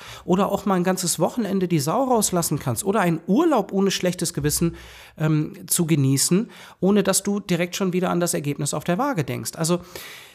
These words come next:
es ist ein Mythos, dass, äh, dieses Präparat isoliert betrachtet dich irgendwo dein Ziel näher bringen würde, wenn wir von einer nachhaltigen Lösung ausgehen.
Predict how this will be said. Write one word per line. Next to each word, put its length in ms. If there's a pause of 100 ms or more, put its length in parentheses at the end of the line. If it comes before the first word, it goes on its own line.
(220)
es 160
ist 180
ein 220
Mythos, 500
dass, 320
äh, 340
dieses 680
Präparat 800
isoliert 540
betrachtet 580
dich 220
irgendwo 480
dein 260
Ziel 340
näher 400
bringen 640
würde, 340
wenn 180
wir 120
von 200
einer 200
nachhaltigen 640
Lösung 440
ausgehen. 480